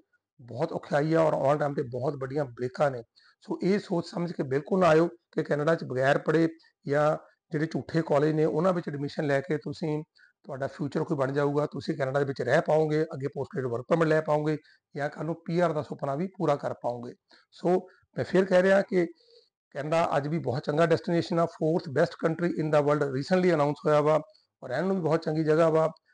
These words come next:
ਔਰ ਪੜ੍ਹਨ ਨੂੰ ਵੀ ਬਹੁਤ ਵਧੀਆ ਜਗ੍ਹਾ ਵਾ। But ਸਿਰਫ ਉਹਨਾਂ ਸਟੂਡੈਂਟਸ ਲਈ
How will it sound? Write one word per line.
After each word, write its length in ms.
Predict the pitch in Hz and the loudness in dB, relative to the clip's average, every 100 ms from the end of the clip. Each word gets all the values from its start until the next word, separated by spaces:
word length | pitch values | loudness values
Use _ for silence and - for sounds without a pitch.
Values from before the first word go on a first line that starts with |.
| _ - | _ -14
ਔਰ 120 | 139 | -10
ਪੜ੍ਹਨ 260 | 131 143 165 | -6 -2 2
ਨੂੰ 100 | 196 | 2
ਵੀ 60 | 180 | 2
ਬਹੁਤ 180 | 139 | 0
ਵਧੀਆ 280 | 139 143 165 | 0 2 4
ਜਗ੍ਹਾ 260 | 147 147 147 | 4 4 4
ਵਾ। 160 | 147 151 _ _ _ - 143 | 2 0 _ _ _ -10 -6
But 120 | 160 - _ | -6 -10 _
ਸਿਰਫ 280 | - - 175 - | -12 -4 -4 0
ਉਹਨਾਂ 220 | 160 208 | 4 4
ਸਟੂਡੈਂਟਸ 340 | 196 170 170 - | 4 2 0 -2
ਲਈ 140 | 185 | -4